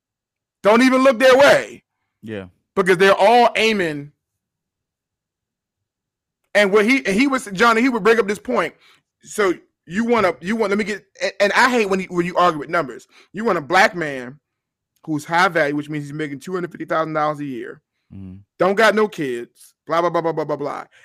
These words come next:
Speaker 1: And he says, "Okay, so cool. You know what percentage of black men make that in America?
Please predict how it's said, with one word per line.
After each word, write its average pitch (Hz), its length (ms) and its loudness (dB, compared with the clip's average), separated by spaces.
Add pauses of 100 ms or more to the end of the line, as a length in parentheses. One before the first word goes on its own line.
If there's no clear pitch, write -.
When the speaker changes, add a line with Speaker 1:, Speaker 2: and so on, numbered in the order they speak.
Speaker 1:
And 180 100 0
he 247 80 2
says, 196 300 0
"Okay, 185 220 -6
so 160 180 -10
cool. 143 360 -8 (200)
You 190 120 -8
know 254 160 6
what 254 220 0
percentage 220 400 0
of 151 160 0
black 196 280 2
men 175 320 0
make 175 220 0
that 170 180 0
in 156 100 -6
America? 165 580 -2